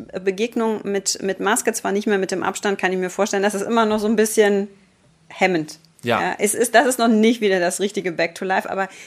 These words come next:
Speaker 1: ihr seid ja schon da einen, einen tollen Schritt, ähm, in die Richtung gegangen.
Speaker 2: Ja.
Speaker 1: Und was du so beschreibst,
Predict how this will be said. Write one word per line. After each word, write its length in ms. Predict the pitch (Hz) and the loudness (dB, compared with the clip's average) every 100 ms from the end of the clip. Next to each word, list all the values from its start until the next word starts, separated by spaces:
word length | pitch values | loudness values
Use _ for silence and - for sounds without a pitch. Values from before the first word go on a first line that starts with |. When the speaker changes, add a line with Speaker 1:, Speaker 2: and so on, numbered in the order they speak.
| - | -8
Speaker 1:
ihr 100 | 185 | 0
seid 200 | 190 202 | 2 2
ja 80 | 214 | 0
schon 240 | - 208 | 0 2
da 160 | 196 190 | 2 2
einen, 340 | 190 - 190 | 0 -4 -4
einen 220 | 185 185 | -4 -4
tollen 300 | 185 208 202 | 0 0 0
Schritt, 420 | 196 - 202 - - | 0 -2 -2 -4 -4
ähm, 300 | 185 180 180 | -2 -2 -2
in 140 | 196 196 | -2 -2
die 60 | |
Richtung 340 | 196 220 - 180 | 0 -2 -2 -2
gegangen. 460 | 175 196 180 190 | 0 0 2 0
Speaker 2:
Ja. 160 | 113 110 - - | 0 -2 -4 -6
Speaker 1:
Und 140 | 185 | 0
was 160 | 185 - | 0 0
du 80 | |
so 100 | 196 | -2
beschreibst, 480 | 185 185 180 208 - | -2 -2 0 0 0